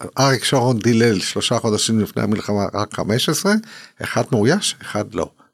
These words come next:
אחד מאויש, אחד לא. למה שלוש שנים שקט? זה עולה הרבה כסף. את מי רימינו פה?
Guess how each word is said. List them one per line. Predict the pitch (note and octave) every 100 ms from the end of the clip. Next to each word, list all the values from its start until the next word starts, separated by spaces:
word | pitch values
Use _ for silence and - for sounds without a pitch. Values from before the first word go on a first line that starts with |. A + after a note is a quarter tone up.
| -
אחד | F#2+
מאויש, | F#2+ G2+ D3+ F3+ - -
אחד | - F#2+
לא. | F2 A2
למה | B2+ D3
שלוש | - E3+ -
שנים | F3+ F#3+
שקט? | F3 A3 G#3+ A#2+ - - - - _
זה | B2+
עולה | C#3 D#3
הרבה | D#3+ E3+
כסף. | - - F#3 - - - - _ _ _ _ _ - - _ _ _ _ D3
את | -
מי | A#3+
רימינו | B3 B3+ B3+ C4 B3+ A3
פה? | - B2+ F2+